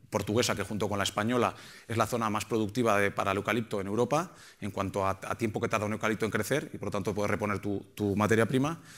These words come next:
Eh, probablemente, bueno, solo es más eficiente realmente en las zonas... De, del estado de Río Grande do Sul, en Brasil, o en las zonas de Indonesia, otras zonas del mundo, pero no, en Europa la zona más productiva y más eficiente es,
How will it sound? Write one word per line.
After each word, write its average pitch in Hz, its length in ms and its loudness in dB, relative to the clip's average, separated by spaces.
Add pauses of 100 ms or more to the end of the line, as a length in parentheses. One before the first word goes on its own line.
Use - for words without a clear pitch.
(360)
Eh, 98 420 0 (280)
probablemente, 110 640 2
bueno, 107 280 -6 (180)
solo 117 240 0
es 113 60 0
más 117 160 2
eficiente 113 480 0
realmente 107 580 -2
en 98 60 -6
las 98 140 -6
zonas... 107 400 -4 (360)
De, 98 680 0
del 104 340 -6
estado 107 220 0
de 107 60 2
Río 107 100 2
Grande 104 180 2
do 101 60 2
Sul, 110 160 0
en 104 80 2
Brasil, 107 340 2
o 117 40 4
en 107 60 2
las 95 100 -2
zonas 98 240 -2
de 101 60 0
Indonesia, 107 520 0 (240)
otras 110 180 0
zonas 107 160 0
del 104 120 6
mundo, 113 340 4 (160)
pero 101 100 2
no, 107 140 4
en 104 160 0
Europa 107 260 4
la 107 100 4
zona 113 140 -4
más 107 140 -4
productiva 110 400 0
y - 20 0
más 104 140 -2
eficiente 110 540 -2 (360)
es, 107 280 2